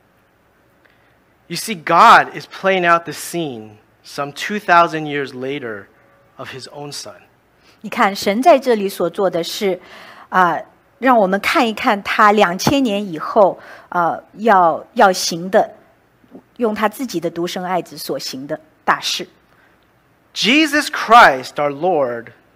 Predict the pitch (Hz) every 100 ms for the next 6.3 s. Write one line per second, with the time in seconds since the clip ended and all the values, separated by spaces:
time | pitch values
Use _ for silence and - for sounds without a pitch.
0 | - 151 - 135 - 185 254 277 269 175
1 | 147 165 160 165 156 - 147 127 135 131
2 | 110 110 _ _ _ 156 143 131 139 143
3 | 135 - 135 135 127 147 107 - - _
4 | _ _ _ _ _ _ _ _ 226 226
5 | 262 311 254 202 240 294 294 269 254 226
6 | 240 233